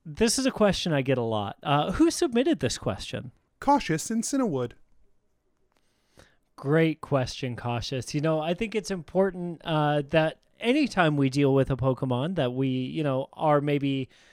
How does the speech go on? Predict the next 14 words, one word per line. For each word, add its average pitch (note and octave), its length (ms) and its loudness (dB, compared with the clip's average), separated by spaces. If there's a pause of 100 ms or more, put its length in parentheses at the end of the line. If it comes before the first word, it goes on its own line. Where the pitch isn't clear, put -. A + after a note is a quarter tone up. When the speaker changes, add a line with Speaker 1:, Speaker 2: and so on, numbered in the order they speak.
(180)
Speaker 1:
uh, C3 220 -2
less D#3+ 360 2
familiar G3 600 4
with B3 440 -2
or, D3 760 2
you F3 160 -4
know, D3 160 -2
concerned F#3 560 -2
about E3+ 260 2
its, D#3+ 220 -2
its D#3 420 -6 (340)
danger F#3 480 2
levels, G#3+ 540 -2
right? F#3 260 -4